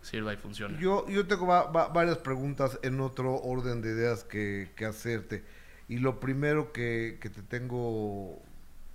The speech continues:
Speaker 2: que preguntar, sé que la relación con tu papá, con el Pirru, es distante.
Speaker 1: Es distante, bueno, no hay.
Speaker 2: O sea, no,
Speaker 1: No,
Speaker 2: no hay
Speaker 1: no.
Speaker 2: relación.
Speaker 1: No, no hay.
Speaker 2: ¿Es verdad que el Pirru está amenazado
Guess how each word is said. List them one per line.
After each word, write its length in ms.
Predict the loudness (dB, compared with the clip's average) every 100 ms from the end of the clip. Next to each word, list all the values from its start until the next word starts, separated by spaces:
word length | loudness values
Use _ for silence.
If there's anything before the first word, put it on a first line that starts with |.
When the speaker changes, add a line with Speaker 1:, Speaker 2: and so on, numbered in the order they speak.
| -14 -16 -14
Speaker 2:
que 120 | -10 -8
preguntar, 840 | -6 -6 -4 -4 4 4 4 -6 -16 -18 -18 -8
sé 220 | -4 -2
que 80 | 0
la 120 | 0
relación 420 | -2 -4 -4 -6
con 160 | -8 -10
tu 120 | -10
papá, 340 | -10 -8 -8
con 160 | -6 -6
el 120 | -6
Pirru, 440 | -6 -4 -4 -6 -10 -14 -12
es 180 | -8 -8
distante. 680 | -8 -10 -4 -2 -2 -10 -6 -2
Speaker 1:
Es 160 | 0
distante, 400 | -2 -2 -4 -4
bueno, 220 | -4 -4
no 140 | -4 -2
hay. 160 | -2 -4 -14 -8
Speaker 2:
O 140 | -4
sea, 160 | 0 0
no, 240 | 2 0 0
Speaker 1:
No, 100 | 0
Speaker 2:
no 60 |
hay 80 | 2
Speaker 1:
no. 60 | 2
Speaker 2:
relación. 520 | 2 0 -4 -4 -4
Speaker 1:
No, 140 | -8 -8
no 140 | -10
hay. 60 | -12 -14 -16 -16 -16 -16 -16 -14 -12 -2
Speaker 2:
¿Es 160 | -2 0
verdad 420 | 0 2 0 0
que 560 | -2 -2 -2 -4 -6 -6
el 160 | -6
Pirru 680 | -6 -6 -4 -2 -2 -4 -6 -14 -20 -18 -16 -16 -10
está 280 | -10 -4 -4
amenazado 920 | -2 -4 -6 -6 -6 -4 -4 -6 -8